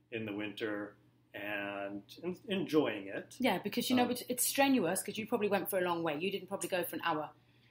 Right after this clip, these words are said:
Speaker 2: You probably went for five hours, didn't you?
Speaker 1: Or
Speaker 2: Would that be right?
Speaker 1: a few hours
Speaker 2: Yeah, you
Speaker 1: anyways.
Speaker 2: would. <laughs> You'd probably go
Speaker 1: That's
Speaker 2: longer than an
Speaker 1: right.
Speaker 2: hour. So although it was strenuous, it's quite enjoyable to snowshoe. Um,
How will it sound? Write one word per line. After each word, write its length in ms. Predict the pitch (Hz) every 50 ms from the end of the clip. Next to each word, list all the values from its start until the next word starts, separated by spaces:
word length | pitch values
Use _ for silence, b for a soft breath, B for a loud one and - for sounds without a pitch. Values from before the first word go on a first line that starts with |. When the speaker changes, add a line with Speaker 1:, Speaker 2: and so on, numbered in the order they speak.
| b b
Speaker 2:
You 100 | - 185
probably 220 | 180 - 196 175 165
went 240 | 170 165 156 147 -
for 80 | -
five 300 | - - 170 156 156 156
hours, 240 | 156 147 147 147 143
didn't 180 | - 156 147 135
you? 120 | 139 143 143 - - _ _ _ _ -
Speaker 1:
Or 100 | 226 180
Speaker 2:
Would 40 | 123
that 60 | 117
be 60 | 190 180
right? 240 | 180 185 185 185
Speaker 1:
a 40 | -
few 180 | - 233 190 151
hours 240 | 120 113 110 107 285
Speaker 2:
Yeah, 160 | 302 247 190
you 180 | 180 214 247 247
Speaker 1:
anyways. 240 | 233 208 190 202 214
Speaker 2:
would. 60 | -
<laughs> 40 | 247
You'd 100 | 247 -
probably 220 | 247 214 208 208
go 80 | 214 202 190
Speaker 1:
That's 160 | 190 190 190
Speaker 2:
longer 40 | -
than 100 | - 190
an 60 | -
Speaker 1:
right. 80 | - 165
Speaker 2:
hour. 140 | 160 160 160 B B B B B
So 160 | B - 233 226
although 160 | 220 233 233
it 100 | 226 190
was 120 | 214 -
strenuous, 560 | - - - 220 214 196 180 170 147 - -
it's 120 | 175 165 -
quite 240 | - - 240 190 185
enjoyable 400 | 190 - 196 190 185 180 165 160
to 140 | - - 165
snowshoe. 640 | - - 185 175 165 170 - - 165 156 151 156 151 - b b b b b b b -
Um, 460 | - 165 165 165 165 160 160 156 156